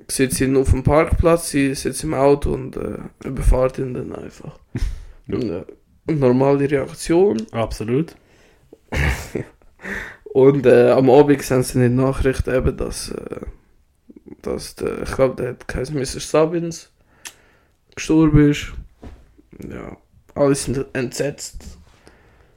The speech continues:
Speaker 1: Und, ja, keine Ahnung, ich weiß auch nicht, so, äh, mir geht's, also, die Handlung, jedenfalls, später. <laughs> Ja, keine Ahnung.
Speaker 2: <laughs>
Speaker 1: Weißt du, in meinen Noti-, also, in meinen Notizen steht auch einfach, mollige Tochter Misty.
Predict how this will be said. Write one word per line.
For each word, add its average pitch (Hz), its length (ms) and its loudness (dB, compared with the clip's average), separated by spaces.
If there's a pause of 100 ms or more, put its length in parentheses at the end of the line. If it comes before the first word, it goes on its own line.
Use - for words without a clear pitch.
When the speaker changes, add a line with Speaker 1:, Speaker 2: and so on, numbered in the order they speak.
(800)
Speaker 1:
Und, 135 680 -6
ja, - 280 -4
keine - 240 -10
Ahnung, 220 180 0
ich 196 60 6
weiß 185 220 6
auch 247 120 8
nicht, 165 460 2
so, 185 180 8
äh, 131 260 6 (120)
mir 196 300 8
geht's, 185 300 -6
also, - 320 -4 (240)
die - 40 -4
Handlung, 156 280 6
jedenfalls, 190 560 6
später. 147 560 6
<laughs> - 40 -10 (1800)
Ja, 143 200 -2
keine - 240 6
Ahnung. 131 160 -2 (260)
Speaker 2:
<laughs> 156 140 2 (480)
Speaker 1:
Weißt 180 260 4
du, 175 60 10
in 160 200 6
meinen 139 140 6
Noti-, 156 340 2
also, 143 380 -2
in 143 160 -6
meinen 143 180 -6
Notizen 147 360 -8
steht 135 180 -6
auch 120 100 -6
einfach, 139 320 -6
mollige 147 600 2
Tochter 147 440 -2
Misty. - 800 -8